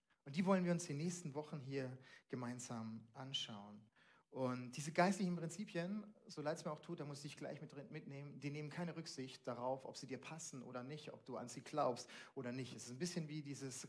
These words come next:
Gravitationsgesetz, wenn der Apfel fällt, kannst du tun und machen, was du willst,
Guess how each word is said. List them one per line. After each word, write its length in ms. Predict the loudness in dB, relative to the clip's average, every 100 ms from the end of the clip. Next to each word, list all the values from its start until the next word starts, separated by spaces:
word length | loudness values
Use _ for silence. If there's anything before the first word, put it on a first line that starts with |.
| -8
Gravitationsgesetz, 960 | -8 -6 -6 -2 0 0 0 0 0
wenn 60 | 0
der 160 | 4 4
Apfel 240 | 2 -2
fällt, 400 | 2 4 4 -4 -16 -20 -20 -20 _
kannst 240 | -6 -6
du 60 | -6
tun 260 | -4 -4
und 100 | -4
machen, 240 | -6 -6 -4
was 200 | -6 -6
du 100 | -6
willst, 260 | -6 -6